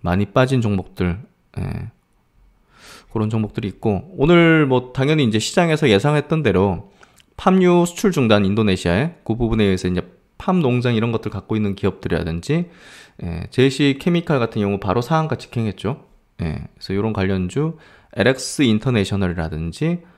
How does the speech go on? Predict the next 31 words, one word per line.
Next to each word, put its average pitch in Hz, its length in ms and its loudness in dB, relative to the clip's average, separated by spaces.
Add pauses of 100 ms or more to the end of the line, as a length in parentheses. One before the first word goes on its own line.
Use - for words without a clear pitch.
(160)
롯데 117 480 0
정밀화학 101 760 -2
이런 98 200 -8
것들은 90 340 -8
이제 90 140 -10
시세가 113 420 -4
그래도 92 240 -4
시장보다 113 400 -4
훨씬 147 340 -2
좋은 95 200 0
어떤 82 220 -6
형태가 87 460 -6
됐고, - 600 -4 (680)
그리고 131 220 0
이제 113 400 2
사료 175 520 6
뭐, 117 300 4
뭐 104 120 0
이런 156 240 2
종목들, 110 600 0
고려산업이라든지 95 1080 0
한탑 127 400 -6
이런 101 160 -2
것들은 95 400 -6
역시나 90 500 -4 (320)
상한가, 139 640 -4 (500)
예, 82 300 -4 (100)
그대로 113 260 -4
들어가는 107 380 2
형태가 92 500 -4
됐고, 135 640 -6